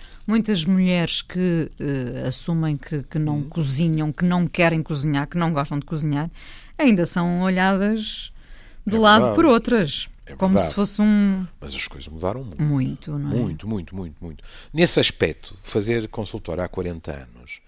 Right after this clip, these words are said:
Speaker 2: é magnífico porque quarenta anos já é muito tempo, querida. Portanto, vê-se as modificações. Hoje, a frequência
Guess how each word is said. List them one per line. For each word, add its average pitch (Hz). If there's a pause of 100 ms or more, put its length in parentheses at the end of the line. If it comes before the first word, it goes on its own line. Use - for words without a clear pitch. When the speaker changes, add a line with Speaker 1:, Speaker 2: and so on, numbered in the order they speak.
(440)
Speaker 2:
é 113
magnífico 120
porque 170
quarenta 156
anos 82
já 113
é 120
muito 139
tempo, 139
querida. 71 (300)
Portanto, 131
vê-se 143
as 147
modificações. 143 (400)
Hoje, 202
a 113
frequência 110